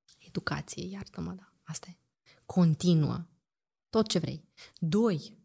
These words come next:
testare în practică. Ce folos că ai citit zece cărți? Ce ai făcut în mod real? Testare în practică, ipoteze, ce funcționează, ce nu.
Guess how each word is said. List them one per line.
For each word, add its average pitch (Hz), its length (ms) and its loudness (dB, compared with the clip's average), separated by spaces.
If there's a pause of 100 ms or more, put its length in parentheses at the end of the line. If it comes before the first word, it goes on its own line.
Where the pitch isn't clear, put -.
(260)
testare 233 460 6
în 202 100 6
practică. 214 540 -2
Ce 180 180 -2
folos 165 280 4
că - 80 -4
ai 127 60 0
citit - 260 -2
zece 127 260 0
cărți? - 420 -6
Ce - 100 -4
ai 233 80 -2
făcut 262 340 -2
în 220 80 4
mod 214 220 4
real? 202 400 2
Testare 190 340 2
în 165 100 4
practică, 208 460 0
ipoteze, 147 560 4
ce 135 160 -2
funcționează, 151 600 2
ce - 160 0
nu. 160 180 6